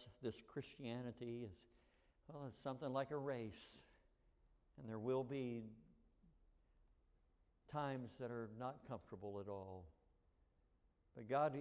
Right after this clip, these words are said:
you've asked us, you've given us the instruction, and we've got to make the decision to surrender to you. We cannot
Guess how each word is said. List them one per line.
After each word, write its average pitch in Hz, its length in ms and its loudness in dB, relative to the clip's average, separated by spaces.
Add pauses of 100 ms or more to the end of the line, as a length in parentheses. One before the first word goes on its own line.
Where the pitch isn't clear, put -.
(120)
you've 143 260 2
asked 139 400 0
us, 95 260 -4 (140)
you've 120 300 0
given 143 260 4
us 143 180 0
the 165 60 -2
instruction, 120 680 -4 (680)
and 104 80 -6
we've 160 200 2
got 147 120 4
to 117 80 6
make 117 220 2 (160)
the 107 80 0 (640)
decision 117 520 2 (200)
to 104 60 -2 (160)
surrender 98 520 -2 (1120)
to 120 60 -2
you. 104 300 0 (1300)
We 147 140 4
cannot 110 800 0